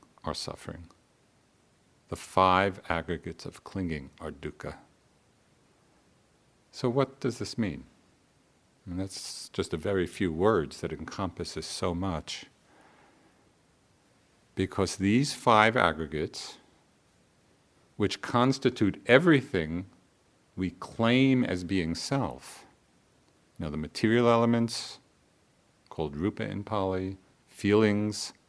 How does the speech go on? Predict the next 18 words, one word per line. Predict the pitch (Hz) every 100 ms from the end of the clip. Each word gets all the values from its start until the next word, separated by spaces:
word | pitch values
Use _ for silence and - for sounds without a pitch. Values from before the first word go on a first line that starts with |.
| _ _ _ _
perceptions, | 87 - 107 107 - 101 98 95
mental | 82 92 95
formations, | 95 - 92 90 92 - 85 87
and | 82
consciousness, | 85 98 117 110 - 73 80 - - _ _ _ _ _ _ _ _ _ _ _ _
all, | 113 135 180 101 -
each | 175 196 -
of | 98
these | 87 78
five | - 80 78
aggregates, | 78 73 71 80 69 - - - _ _ _ _ _ _
and | 92 107
in | 117
combination, | 113 110 101 98 104 123 - 92 95
they're | 98 107 - _
all | 131 156 156 127
in | - 92
constant, | 87 - - 135 151 - - 78 76 87